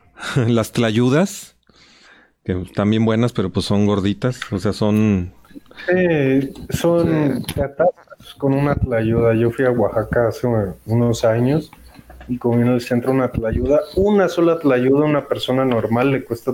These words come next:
Speaker 2: trabajo acabársela, son muy
Speaker 1: Mm.
Speaker 2: grandes.
Speaker 1: El tasajo, que ese no, no, no lo, la sopa de guías, la salsa de chica-
Speaker 2: La,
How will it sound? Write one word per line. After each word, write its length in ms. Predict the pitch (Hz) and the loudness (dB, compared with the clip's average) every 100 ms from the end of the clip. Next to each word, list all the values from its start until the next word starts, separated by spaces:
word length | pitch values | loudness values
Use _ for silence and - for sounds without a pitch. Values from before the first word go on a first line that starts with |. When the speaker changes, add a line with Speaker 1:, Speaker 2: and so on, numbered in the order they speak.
| - | -2
Speaker 2:
trabajo 480 | 110 101 104 104 113 | 0 2 2 0 -4
acabársela, 520 | 92 90 - 104 90 | -4 -4 -6 -6 -6
son 200 | - 120 | -2 0
muy 160 | 107 107 | 2 2
Speaker 1:
Mm. 40 | |
Speaker 2:
grandes. 540 | 110 101 92 - - - - - - - 110 | 0 -2 -6 -16 -20 -20 -20 -20 -20 -8 -6
Speaker 1:
El 120 | 104 | -2
tasajo, 600 | 101 - 127 - 151 165 - _ _ _ _ _ - - _ | -2 0 0 0 0 -2 -8 _ _ _ _ _ -20 -20 _
que 80 | 107 | -6
ese 160 | - | 0
no, 140 | 113 113 | 0 2
no, 320 | 110 107 107 - | 2 0 -2 -2
no 120 | 110 | -2
lo, 200 | 113 - - - - - | -2 -6 -20 -20 -20 -6
la 100 | 104 | -2
sopa 260 | 139 131 143 | -2 0 2
de 100 | 123 | 2
guías, 640 | 110 135 147 170 - - _ _ | 2 2 2 -2 -10 -20 _ _
la 180 | 113 104 | -2 0
salsa 320 | 131 127 156 | 0 0 2
de 120 | 135 | 0
chica- 280 | 131 143 135 | 2 2 2
Speaker 2:
La, 340 | 131 131 131 | 2 0 0